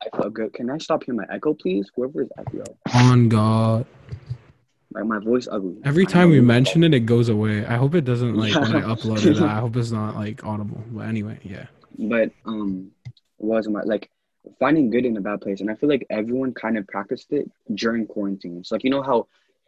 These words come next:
Speaker 1: overall, you know, you know, shit was happening and, you know, Black Lives Matter, like, you know, places were getting looted and all that stuff. But we still, you know, I'm pretty sure people could say that they had enjoyable days, even though all around them, like, everything was getting destroyed and stuff.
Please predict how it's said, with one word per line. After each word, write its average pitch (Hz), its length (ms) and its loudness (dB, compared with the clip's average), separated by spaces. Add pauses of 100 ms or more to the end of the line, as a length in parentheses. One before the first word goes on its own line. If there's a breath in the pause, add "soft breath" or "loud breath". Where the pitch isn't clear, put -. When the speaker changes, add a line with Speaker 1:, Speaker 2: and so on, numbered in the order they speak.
(100)
Speaker 1:
overall, 120 460 4
you 117 100 0
know, 110 280 -2 (440)
you - 80 -4
know, 113 80 -2
shit 113 220 -2
was 110 180 0
happening 110 500 -2
and, 104 280 -4
you 110 60 -2
know, 107 160 -4 (140)
Black 104 280 -6
Lives 104 200 -4
Matter, 104 240 -4
like, 98 140 -6
you 107 60 -4
know, 107 120 -8 (100)
places 107 240 -6
were 101 60 -10
getting 98 300 -12
looted 101 520 -6 (260)
and 101 100 -6
all 104 60 -4
that 104 120 -4
stuff. 107 240 -4
But 107 80 0
we 107 100 0
still, 120 360 2 (260)
you - 100 -6
know, 110 180 -2
I'm 117 120 -4
pretty 180 160 0
sure 165 180 2
people 143 340 2
could 127 180 0
say 131 120 -4
that 113 160 0
they 113 60 -4
had 117 140 -6
enjoyable 107 480 -2
days, 98 400 -2
even 131 240 4
though 123 140 2
all 110 260 0
around 107 300 0
them, 95 180 -4
like, 95 200 -8
everything 101 380 -6
was 95 100 -8
getting 95 180 -10
destroyed 92 320 -10
and 92 100 -14
stuff. 85 220 -16